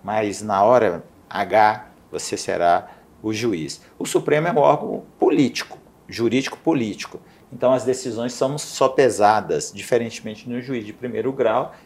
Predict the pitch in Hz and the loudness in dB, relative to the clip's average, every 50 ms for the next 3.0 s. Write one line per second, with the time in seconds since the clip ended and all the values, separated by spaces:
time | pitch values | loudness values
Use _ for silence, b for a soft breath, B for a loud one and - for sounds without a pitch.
0 | B - - - 113 107 98 101 101 107 113 117 - - - 107 104 104 107 117 | B -20 -10 -6 -4 2 6 8 8 8 6 4 0 0 2 4 4 4 4 4
1 | - - - - 123 110 110 131 135 113 117 117 120 120 131 127 123 120 - - | 2 0 -4 -8 -6 -4 0 0 2 4 4 2 4 2 2 0 0 -2 0 2
2 | 110 104 113 117 123 123 B B B B - 120 - - 123 117 117 117 113 | 4 4 4 4 0 -4 B B B B -16 -14 -8 -6 -6 -6 -6 -8 -10